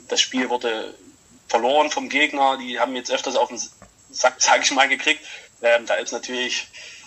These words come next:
das auch nicht schön, wenn die Kommentatoren sagen, ja, äh, ist ein sicherer Sieg gewesen für die Heimmannschaft oder sowas halt.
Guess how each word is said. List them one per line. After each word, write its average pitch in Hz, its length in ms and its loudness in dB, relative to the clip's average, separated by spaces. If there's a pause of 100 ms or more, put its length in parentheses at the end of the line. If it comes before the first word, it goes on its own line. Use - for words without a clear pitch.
(280)
das - 300 2
auch - 180 4
nicht 147 140 4
schön, 156 300 4
wenn 151 80 4
die 139 80 -2
Kommentatoren 160 640 0
sagen, 143 280 6
ja, 139 280 4
äh, 127 340 -2
ist - 240 -6
ein 127 100 -10
sicherer 143 360 2
Sieg 156 180 -2
gewesen 143 480 -2
für 135 100 -4
die 127 120 2
Heimmannschaft 139 500 4
oder 123 100 -4
sowas 123 300 0
halt. 127 220 6